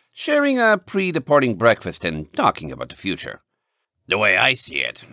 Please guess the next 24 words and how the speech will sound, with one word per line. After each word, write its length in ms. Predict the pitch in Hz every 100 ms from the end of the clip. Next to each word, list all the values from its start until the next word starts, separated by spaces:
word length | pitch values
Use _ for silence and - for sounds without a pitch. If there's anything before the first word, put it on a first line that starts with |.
| -
Amber's 380 | 104 107 107 -
plan 340 | 107 117 117
here 240 | 92 76
is 80 | 67
a 60 | 67
good 260 | 92 123
one. 380 | 73 65 57 - - _ _ -
And 120 | 76
for 120 | 76 78
more 280 | 139 131
reasons 420 | 95 110 92 62 57
than 120 | 69
you 100 | 64
think," 360 | - 90 64
Ambai 420 | - 85 85 80 78
said, 380 | - 82 101
having 340 | 123 104 95 90
joined 300 | 98 98 95
him 60 |
along 340 | 95 95 98 110
with 160 | 95
Metreon 440 | 85 85 98 92 92
and 120 | 90
Shinespark. 480 | - 95 - 110